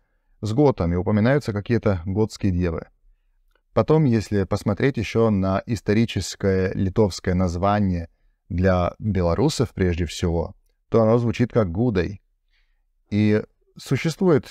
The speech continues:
теория, которая, на мой взгляд, имеет довольно веские аргументы, что этим, э, это название по-, происходит именно от готов, то есть Гудай, готы, да,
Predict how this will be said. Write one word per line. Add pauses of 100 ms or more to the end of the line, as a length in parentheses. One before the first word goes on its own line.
(160)
теория,
которая, (420)
на
мой
взгляд,
имеет
довольно
веские
аргументы,
что (600)
этим, (400)
э,
это
название
по-, (320)
происходит
именно
от
готов,
то
есть
Гудай, (280)
готы, (200)
да,